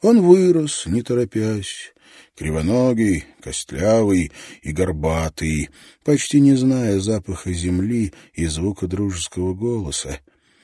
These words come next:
и всадил нож в своего первого врага в панамской таверне. Из-за этого ему пришлось, спасаясь бегством, завербоваться на суденышко пьяных пиратов,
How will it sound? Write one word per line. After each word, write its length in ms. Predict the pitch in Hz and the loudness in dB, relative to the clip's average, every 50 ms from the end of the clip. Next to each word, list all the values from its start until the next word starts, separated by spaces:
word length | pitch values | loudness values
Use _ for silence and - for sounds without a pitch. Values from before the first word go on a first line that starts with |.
| _ _ _ | _ _ _
и 140 | - 82 104 | 0 0 0
всадил 540 | 117 - - 117 143 156 175 202 202 190 170 | 0 2 2 2 2 2 2 2 2 4 6
нож 440 | 147 131 131 143 165 170 160 147 - | 6 6 6 6 6 4 2 0 -2
в 80 | - | -8
своего 420 | - - 117 123 127 127 131 131 123 | -6 -2 0 2 2 4 2 2 0
первого 560 | - 110 123 135 131 123 120 113 110 107 101 | 0 0 0 2 2 2 2 2 0 -2 -2
врага 440 | 87 85 92 95 92 110 131 135 123 | -4 -4 -4 -4 -4 -4 -6 -6 -6
в 140 | 104 - - | -8 -12 -14
панамской 760 | _ - 76 85 95 110 113 107 - - - - - 87 82 | _ -6 -4 -2 -2 -2 -2 -4 -6 -6 -10 -6 -6 -6 -6
таверне. 1040 | 73 - - 65 64 64 64 67 65 67 67 67 64 65 65 64 64 65 65 67 - _ _ _ - - _ _ _ _ _ | -6 -8 -10 -10 -8 -8 -8 -6 -8 -8 -10 -10 -10 -10 -10 -8 -8 -10 -10 -12 -16 _ _ _ -20 -20 _ _ _ _ _
Из-за 360 | _ - 82 87 80 73 85 82 | _ -4 -2 -2 -2 -2 -2 0
этого 320 | 85 101 113 - 135 131 | 0 0 0 0 2 2
ему 240 | 127 104 92 107 120 | 4 4 4 2 0
пришлось, 540 | - 110 98 87 - - 71 95 120 113 - | 0 -4 -4 -4 -4 -4 -4 -4 -4 -4 -6
спасаясь 560 | - - - - - 87 98 110 98 82 76 | -6 -4 -4 -4 -2 -2 -2 -2 -2 -2 -4
бегством, 600 | 71 90 110 107 - - - 104 101 95 82 - - - - - _ | -4 -4 -4 -4 -6 -4 -2 0 0 0 0 0 -6 -16 -20 -16 _
завербоваться 840 | 73 78 90 98 117 117 104 117 120 127 135 127 117 - - - 117 | -4 -2 2 2 2 4 4 4 4 4 4 0 -2 -4 -4 -2 0
на 100 | 113 110 | 0 0
суденышко 680 | 104 - 113 104 113 131 131 120 120 107 - - - 101 | 0 -2 -2 0 0 2 2 2 0 0 -2 -4 -6 -6
пьяных 480 | 92 117 120 127 120 113 107 98 - | -4 -2 -2 0 0 0 -2 -4 -4
пиратов, 680 | - 127 127 123 123 113 87 73 - - 65 - - - | -6 -4 -4 -4 -4 -4 -6 -6 -8 -10 -12 -12 -12 -16